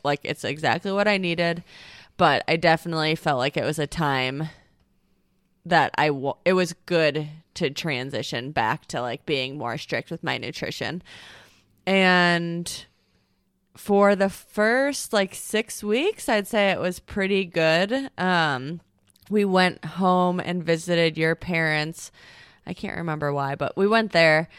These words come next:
and we ate pretty healthy, but de-, I was definitely, like, over my macros. I didn't track, and,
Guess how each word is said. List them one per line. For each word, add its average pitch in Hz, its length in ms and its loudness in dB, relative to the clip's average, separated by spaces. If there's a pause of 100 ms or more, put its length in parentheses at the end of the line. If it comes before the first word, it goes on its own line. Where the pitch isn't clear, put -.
(360)
and 160 720 2 (1300)
we 254 160 4
ate - 240 4
pretty 220 300 2
healthy, 254 560 0
but - 360 0
de-, 170 260 6
I 175 100 6
was 170 180 2
definitely, 160 480 2
like, 135 240 -2 (140)
over 160 300 4
my 156 140 2
macros. 147 500 2
I 143 80 2
didn't 156 260 -4
track, 143 520 0
and, 123 320 -6